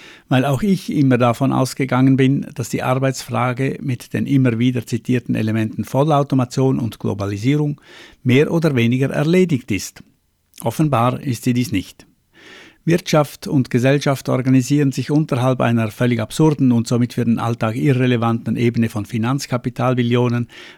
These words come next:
weiterhin nach Beschäftigung und im Rahmen der Güterzirkulation, die allerdings nichts mehr zu tun haben mit Lohnarbeit und Industrieproduktion des neunzehnten und des zwanzigsten Jahrhunderts bis in die neunzehnhundertachtziger Jahre hinein.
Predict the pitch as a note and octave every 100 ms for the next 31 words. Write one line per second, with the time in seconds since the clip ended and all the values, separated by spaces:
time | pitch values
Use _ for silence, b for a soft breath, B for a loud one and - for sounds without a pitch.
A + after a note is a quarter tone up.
0 | - C3+ E3+ E3 D#3 D3+ C#3 - A#2+ A#2
1 | C#3 - C#3+ C#3 C#3+ - C3 A#2 A#2+ G#2
2 | G2 G#2+ A#2 A#2+ _ - A#2 A#2 C3 B2+
3 | A#2 - A#2 - A#2+ - C3 B2+ B2 -
4 | B B B B C3+ C#3 C3+ C3+ B2+ A#2+
5 | D#3 D3 - B2 A2+ B2 - E3 B2+ G#2
6 | G#2 G#2 G#2 A2+ A#2+ B2 A2+ A2+ A#2 A#2
7 | A2 A2 A2+ A2 - A#2+ A#2 A#2 A2+ -
8 | A#2 A#2 G#2 A#2 B2 - C#3 B2+ C#3+ C3+
9 | C#3 - C#3 C#3 D3 D#3+ D3 C#3 E3 D#3
10 | - - C3+ C3 A#2+ A#2 A#2+ A#2 A#2+ A#2
11 | A2+ G#2 - A2+ G#2+ G#2 G2 G2+ G#2+ G2+
12 | G2 F2+